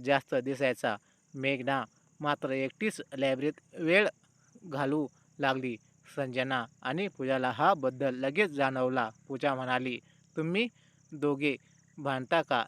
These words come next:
नेहमी सोबत असा-, असतास का? एवढं अंतर कसं?" मेघना काही उत्तर देऊ शकली नाही. तिच्या डोळ्यात न बोललेलं दुःख स्पष्ट दिसत होतं.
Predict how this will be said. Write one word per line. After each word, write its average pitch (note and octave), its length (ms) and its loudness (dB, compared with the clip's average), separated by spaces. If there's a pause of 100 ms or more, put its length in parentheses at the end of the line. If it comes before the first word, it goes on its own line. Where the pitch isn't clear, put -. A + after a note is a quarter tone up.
नेहमी D3 400 -2 (260)
सोबत D3+ 360 2 (140)
असा-, - 320 -4 (400)
असतास D3 460 0 (200)
का? C3 200 0
एवढं C#3 300 -2
अंतर C3+ 360 -2 (100)
कसं?" C#3+ 360 2 (420)
मेघना C#3 400 -2 (340)
काही E3 200 0
उत्तर D3 320 0
देऊ C#3+ 320 0
शकली C#3 360 -6
नाही. B2 400 -4 (640)
तिच्या G#3+ 220 12 (300)
डोळ्यात D#3+ 300 12 (120)
न D#3+ 280 8 (120)
बोललेलं D3+ 500 10
दुःख D3+ 360 -2
स्पष्ट F3 680 6
दिसत D3+ 540 4
होतं. C3 360 0